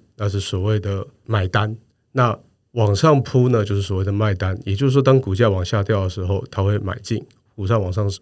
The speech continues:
股价往上升的时候，它会卖出。那这样就会赚到一个价差。那通常呢，这，这种策略，除了本身要持有一定的张数之外，那它也比较适用于一些波动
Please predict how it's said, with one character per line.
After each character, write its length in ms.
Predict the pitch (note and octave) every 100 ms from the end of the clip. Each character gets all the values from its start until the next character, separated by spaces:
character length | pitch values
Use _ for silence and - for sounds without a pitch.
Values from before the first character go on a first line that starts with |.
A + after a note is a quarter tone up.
| _ -
股 100 | F#2+
价 140 | B2+
往 120 | G2
上 140 | G2 G2
升 220 | - G2+
的 100 | G2
时 140 | -
候， 120 | F#2
它 120 | F#2 F#2+
会 100 | G2
卖 180 | G2+ F#2+
出。 280 | - F2+ F#2 _ _ _ -
那 100 | A2
这 120 | B2
样 120 | A2+
就 160 | G2+ G2+
会 100 | G2+ _
赚 220 | - C3+ A2+
到 140 | A2+
一 40 |
个 80 | G2
价 240 | F#2 G#2 F#2+
差。 320 | - F2+ F#2 _ _ -
那 80 | C#3
通 220 | C3+ E3
常 220 | C3+ A2
呢， 160 | A2 G#2+
这， 300 | B2+ G#2+ - -
这 140 | D#3
种 200 | A#2+ F#2+
策 260 | F#2 - A2
略， 280 | G2+ G2+ F#2+ _ _ _ _
除 180 | - B2+
了 80 | C3+
本 240 | C3 G2+
身 200 | F#2 A#2
要 120 | B2 A2+
持 260 | - G2+
有 220 | G#2 G2+
一 60 | G2
定 300 | G2 A2+ G2+
的 300 | G2 F#2 F#2 A2 _ _ _ _
张 200 | - A#2
数 220 | A#2+ C#3 G#2+
之 160 | G2+
外， 240 | G#2 F#2+ - _ _
那 100 | A#2+
它 160 | G#2 A2
也 100 | G#2
比 80 |
较 160 | G2+ G#2+
适 280 | - - A#2+
用 220 | A#2 G#2+
于 40 |
一 40 | G#2+
些 260 | A2 G2+
波 340 | G2+ - A#2 B2
动 320 | B2+ G#2+